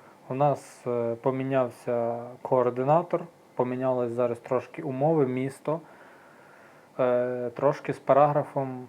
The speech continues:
воно розширилось. Розширили-, розширилися можливості зробити параграф двадцять чотири. От. І є зараз можливість його зробити три-шість тижнів, а є можливість його зробити зараз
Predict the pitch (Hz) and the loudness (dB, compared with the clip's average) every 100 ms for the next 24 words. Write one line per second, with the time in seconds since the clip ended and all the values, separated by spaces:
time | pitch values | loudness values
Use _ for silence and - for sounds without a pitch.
0 | - 120 127 139 127 123 - 123 113 110 | -12 -6 0 0 0 -2 -4 -4 -2 -4
1 | 110 - 123 117 151 156 143 139 135 127 | -8 -4 -4 0 4 4 4 0 0 0
2 | - - 180 175 165 151 135 123 120 151 | -2 0 4 4 4 2 -2 -2 2 2
3 | 156 151 120 120 120 135 120 127 123 139 | 2 -2 -4 -2 -2 -2 0 2 4 4
4 | 135 123 120 127 123 - 127 - 117 107 | 0 -2 -4 -6 -6 -10 -10 -6 -6 -6
5 | - - - - - - - - 127 120 | -16 -20 -20 -20 -20 -20 -20 -10 -4 -2
6 | 117 - - - 120 117 117 117 117 117 | -2 -6 -14 -8 -4 -2 -2 -2 -4 -4
7 | 120 123 135 - _ _ - - - - | -6 -8 -12 -20 _ _ -20 -20 -20 -20
8 | - - 135 175 170 160 147 - 147 135 | -20 -8 2 4 4 2 2 0 0 2
9 | 123 120 139 160 - 151 147 156 160 156 | 2 2 0 -4 -4 0 0 2 2 4
10 | 170 170 151 151 - - - _ _ _ | 2 2 -2 -6 -20 -20 -20 _ _ _
11 | - - _ - _ - 151 151 151 - | -20 -20 _ -20 _ -2 2 4 2 0
12 | - 139 131 - - 143 139 151 190 202 | -2 -2 -2 -8 0 0 0 -2 -4 -6
13 | - _ - 127 151 165 139 123 175 208 | -16 _ -2 0 2 2 2 4 6 6
14 | 175 - 135 139 156 139 120 123 160 160 | 4 0 2 4 4 4 0 2 2 2
15 | 127 135 143 139 - | 0 2 2 0 -6